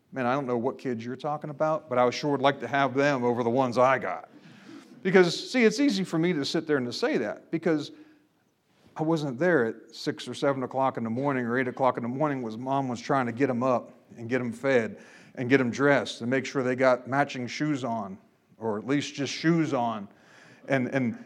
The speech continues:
when he gets 'em off to, when they get 'em off to school and, and they have to wrestle with 'em to get 'em in bed. The other night, we were leaving out of here,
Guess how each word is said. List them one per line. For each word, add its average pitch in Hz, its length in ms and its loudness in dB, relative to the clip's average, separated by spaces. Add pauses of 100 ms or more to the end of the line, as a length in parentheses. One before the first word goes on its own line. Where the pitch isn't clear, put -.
when 160 120 2
he 160 100 6
gets 160 220 4
'em 165 120 2
off 160 240 8
to, 165 80 -2
when 160 160 0
they 160 100 6
get 165 100 4
'em 165 120 6
off 165 160 8
to 143 80 -8
school 165 480 8
and, 139 80 0
and 139 160 -4
they 139 80 2
have 147 160 2
to 139 100 -2
wrestle 165 360 4
with 160 200 2
'em 143 80 -4
to 135 80 -4
get 156 160 2
'em 151 140 -2
in 143 100 -2
bed. 147 320 0 (180)
The 151 80 4
other 156 120 8
night, 165 500 4
we 143 140 2
were 151 100 6
leaving 143 260 2
out 143 180 4
of 135 60 -4
here, 147 320 0